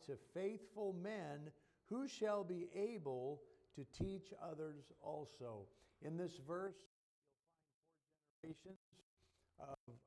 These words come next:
of saved people, of passing the faith from one to the next, to the next, to the next.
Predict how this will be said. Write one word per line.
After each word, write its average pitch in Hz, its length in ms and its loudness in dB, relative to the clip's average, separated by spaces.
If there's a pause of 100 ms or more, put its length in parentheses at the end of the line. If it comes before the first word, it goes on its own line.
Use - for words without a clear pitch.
(120)
of 127 300 -12 (1300)
saved 175 320 6
people, 185 540 -2 (500)
of 135 300 -4
passing 175 480 -2
the 156 100 -2 (120)
faith 175 320 2 (580)
from 139 240 2 (120)
one 165 380 2
to 165 100 -2
the 151 120 0
next, 165 340 -2
to 151 60 -6
the 147 100 -2
next, 160 340 -4
to 147 80 -4
the 143 100 -2
next. 151 400 -4